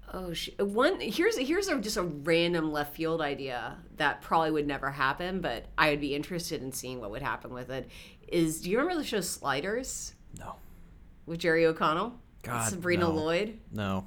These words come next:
Speaker 1: John
Speaker 2: I,
Speaker 1: Rhys
Speaker 2: I hate where
Speaker 1: Davies?
Speaker 2: this is going already.
Speaker 1: <laughs> It was
Speaker 2: No.
Speaker 1: a, it was kind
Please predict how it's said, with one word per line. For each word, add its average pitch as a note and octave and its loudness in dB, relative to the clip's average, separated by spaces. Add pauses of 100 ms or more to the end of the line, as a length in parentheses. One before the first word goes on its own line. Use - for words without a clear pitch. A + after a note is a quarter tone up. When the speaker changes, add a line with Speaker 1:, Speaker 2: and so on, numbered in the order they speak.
Speaker 1:
John E3 6
Speaker 2:
I, F3 2
Speaker 1:
Rhys E3+ 0
Speaker 2:
I D3+ 2
hate B2+ 4
where A2 2
Speaker 1:
Davies? G2 0
Speaker 2:
this G2+ -2
is G2 -6
going F#2+ -2
already. F#2 -6
Speaker 1:
<laughs> - -6 (640)
It - -6
was D#4+ -2
Speaker 2:
No. - 2 (600)
Speaker 1:
a, - -8
it - 2
was G4 2
kind B4 2